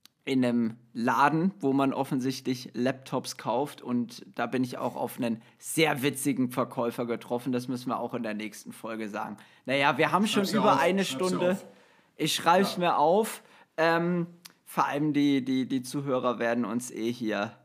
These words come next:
Speaker 1: werden uns eh hier dran erinnern, falls wir das vergessen.
Speaker 2: Na, na, also, äh, von, von mir nochmal kurz zum Abschluss. Und zwar, da jetzt trotzdem, wir zwar noch nicht, aber viele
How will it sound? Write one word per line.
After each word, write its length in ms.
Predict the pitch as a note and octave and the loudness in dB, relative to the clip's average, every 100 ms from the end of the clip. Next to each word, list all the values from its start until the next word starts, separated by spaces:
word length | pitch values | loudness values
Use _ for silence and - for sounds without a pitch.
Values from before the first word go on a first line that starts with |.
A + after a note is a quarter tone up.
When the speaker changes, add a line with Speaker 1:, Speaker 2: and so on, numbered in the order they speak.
| _ - | _ -10
Speaker 1:
werden 220 | G2 G#2 | -8 -6
uns 240 | G#2 G#2+ | -8 -10
eh 140 | - G#2 | -10 -8
hier 160 | G#2+ | -8
dran 240 | G2 - G2+ | -8 -6 -6
erinnern, 420 | G2+ A2 G2+ G#2 | -4 -4 -2 -4
falls 320 | - A2+ G2+ | -4 -4 -4
wir 60 | G#2+ | -6
das 140 | G#2 | -6
vergessen. 400 | - G2+ G2+ - | -6 -4 -4 -2
Speaker 2:
Na, 120 | C#3 C#3+ - - - - _ - | -4 -4 -10 -20 -20 -20 _ -10
na, 100 | C3+ | -4
also, 280 | D3 C#3+ E3 | -2 0 0
äh, 300 | D3 D3+ D3 | 2 0 0
von, 380 | - D3+ D3+ D3 | -2 -4 -2 -4
von 160 | D3 D3+ | -4 -2
mir 100 | F3 | 2
nochmal 220 | F#3 F#3 | 2 2
kurz 260 | F3+ F3 - | 0 -4 -4
zum 140 | E3 | -6
Abschluss. 480 | D3+ - F#3+ F#3+ F3 | -8 -8 -6 -6 -6
Und 80 | C#3 | -10
zwar, 500 | - C#3+ D3 D3 - - - - | -4 -2 -2 -4 -8 -20 -16 -4
da 180 | C3 D3+ | 0 0
jetzt 300 | D3+ - - | -2 -6 -8
trotzdem, 580 | D#3 - E3 D#3+ D3+ - - B2+ | -8 -8 -8 -6 -8 -12 -16 -4
wir 240 | C#3+ C#3+ | -4 -4
zwar 240 | - C#3 | -4 -2
noch 140 | C#3+ C#3 | 0 0
nicht, 260 | E3+ - | -2 -4
aber 220 | C3+ C#3 C3+ | -2 -2 -2
viele 500 | E3 D#3 D3+ C#3+ | -4 -2 -2 -2